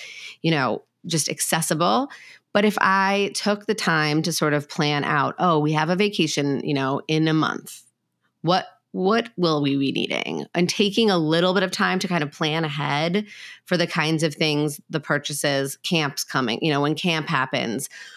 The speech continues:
what are we gonna need? And then toward, you know, just kind of thinking seasonally and thinking ahead of time,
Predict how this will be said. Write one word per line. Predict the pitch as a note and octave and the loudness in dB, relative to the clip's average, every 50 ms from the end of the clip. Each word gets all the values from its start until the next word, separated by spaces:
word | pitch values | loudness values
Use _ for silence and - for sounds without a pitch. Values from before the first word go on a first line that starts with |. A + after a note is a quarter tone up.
| - _ - | -20 _ -6
what | D#3 D3+ E3+ F3 D#3+ E3 D#3+ D3 - - - | -2 2 2 4 4 2 0 -2 -2 -2 0
are | F3 | 0
we | E3+ E3+ | 2 2
gonna | D3+ E3+ D#3 D#3 | 2 2 2 2
need? | D#3 D3 C#3 C3 A2+ E2+ E2+ E2 D#2+ - D2+ - _ _ _ _ _ _ _ _ _ _ _ _ _ _ _ _ _ _ _ _ _ _ - | 2 2 2 2 0 0 0 -2 -4 -6 -8 -8 _ _ _ _ _ _ _ _ _ _ _ _ _ _ _ _ _ _ _ _ _ _ -2
And | - F#3 F3+ | 0 2 2
then | E3+ E3 E3 E3 E3 E3 E3 E3 - - A2+ D3 | 2 2 2 2 2 2 2 0 0 -4 -6 -6
toward, | - - E3+ D#3+ - - | -4 -2 0 0 0 2
you | F#3 E3 | 0 0
know, | E3 F3+ | 0 0
just | - C4 B3 - | 0 -2 -2 -4
kind | - - C5+ C#5 | -4 -2 0 0
of | G#4 - - | 0 0 2
thinking | C4 B3+ B3 B3 B3 A3+ G#3+ | 0 0 2 2 2 2 2
seasonally | G#3 G#3 - G#3 G3+ G3+ G3 G3+ F#3 F3+ E3+ E3 D#3+ A#2 | 2 2 0 2 2 2 2 2 2 2 2 2 2 0
and | G#2+ E3+ E3 E3 D#3+ D3+ | 2 2 2 2 2 2
thinking | - E3+ E3+ D#3+ - F3+ E3+ E3 C#3+ E3+ | 0 0 0 0 0 0 0 0 0 -2
ahead | D#3 - F3 F3 E3+ | -2 -2 -2 -2 -2
of | D#3 | -2
time, | - - E3+ D#3+ D3 C3+ C3+ C3+ B2+ A#2 A2+ | -2 -2 0 0 0 0 0 0 0 -2 -2